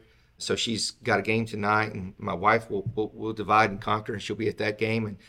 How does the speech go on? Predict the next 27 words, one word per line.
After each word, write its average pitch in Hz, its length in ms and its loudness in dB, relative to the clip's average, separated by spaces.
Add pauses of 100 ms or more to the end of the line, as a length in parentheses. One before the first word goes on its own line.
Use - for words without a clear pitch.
(120)
I'll 120 100 -2
be 110 120 2
at 104 40 6
our 95 80 2
junior 107 220 -2
high 104 160 2
game. 107 280 0
And 101 100 -2
my 98 100 -4
youngest 107 340 0
daughter 110 360 4 (360)
plays, 110 460 4
you 113 100 -2
know, 95 60 0
softball, 107 600 2
and 110 100 0
she - 100 -8
plays 104 260 -2
here 110 180 4
in, 101 280 -2
in 104 120 -6
Palatka, 104 480 0
and 98 100 -4
she - 120 -6
loves 104 280 -2
that. 107 360 -2
And 95 100 -12